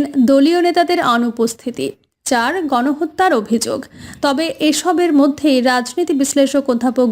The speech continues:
জোবায়দা নাসরিন আওয়ামী লীগের জন্য সবচেয়ে বড় চ্যালেঞ্জ দেখছেন। দলটি জনগণের মুখোমুখি কিভাবে হবে তা নিয়ে। চ্যালেঞ্জ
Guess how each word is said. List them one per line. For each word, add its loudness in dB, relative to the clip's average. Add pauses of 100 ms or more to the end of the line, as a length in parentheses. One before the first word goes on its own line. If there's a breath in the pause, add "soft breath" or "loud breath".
জোবায়দা 0
নাসরিন 0
আওয়ামী 0
লীগের 0
জন্য 0 (140)
সবচেয়ে -4 (100)
বড় 2 (100)
চ্যালেঞ্জ -2 (100)
দেখছেন। -6 (580 soft breath)
দলটি 0
জনগণের 0
মুখোমুখি 2
কিভাবে 0
হবে 2
তা -2
নিয়ে। -8 (380 soft breath)
চ্যালেঞ্জ -2